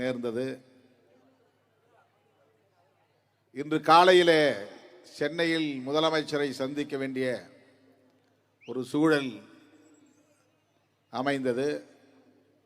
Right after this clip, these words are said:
எனவே பிற்பகல் மூன்றரை மணி விமானம் பிடித்து சேலம்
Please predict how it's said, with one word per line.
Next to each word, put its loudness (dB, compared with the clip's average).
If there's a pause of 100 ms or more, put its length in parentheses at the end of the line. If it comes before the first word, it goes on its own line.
(760)
எனவே 2 (160)
பிற்பகல் 2
மூன்றரை 2
மணி -2 (200)
விமானம் 0
பிடித்து -4 (1900)
சேலம் 2